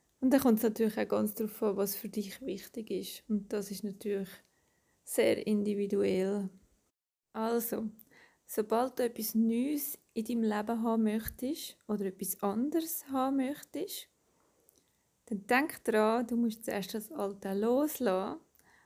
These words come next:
und nachher einen zweiten wichtigen Schritt musst du dich öffnen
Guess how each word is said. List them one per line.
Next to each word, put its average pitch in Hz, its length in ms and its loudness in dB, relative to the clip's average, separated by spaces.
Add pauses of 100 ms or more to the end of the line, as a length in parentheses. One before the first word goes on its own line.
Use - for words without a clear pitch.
(200)
und 226 160 4
nachher 262 300 2
einen 214 540 0
zweiten 220 540 -4
wichtigen 240 560 -2
Schritt 240 560 -4 (840)
musst 233 240 2
du 233 40 -4
dich 214 260 0 (240)
öffnen 220 540 2